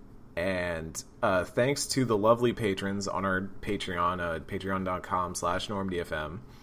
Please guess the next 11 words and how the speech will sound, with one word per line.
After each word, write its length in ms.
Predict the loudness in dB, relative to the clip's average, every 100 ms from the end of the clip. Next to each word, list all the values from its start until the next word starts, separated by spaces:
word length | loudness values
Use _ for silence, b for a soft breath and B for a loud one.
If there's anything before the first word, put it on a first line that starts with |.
| B B -16 -18 -20 -20 -20 -6
they, 440 | -4 0 6 8 10
uh, 200 | 8 6
supported 520 | 4 0 2 4 4
us 200 | 4 2
enough 420 | 0 0 -2 -8 -10
that 460 | 0 2 2 0 -2
we 480 | -2 0 0 0
reached 540 | -2 -2 -2 -2 -4 -4
the 100 | -4
tier 560 | 0 0 2 0 -2 -8 -12
to 600 | -4 0 2 2 0 0